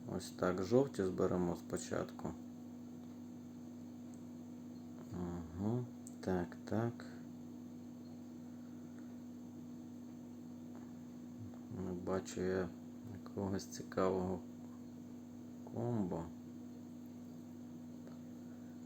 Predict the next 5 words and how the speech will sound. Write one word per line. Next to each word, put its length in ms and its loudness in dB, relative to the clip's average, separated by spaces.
Ну, 180 10
давайте 400 12
трієчку 520 6
синіх 480 10
зберемо. 640 6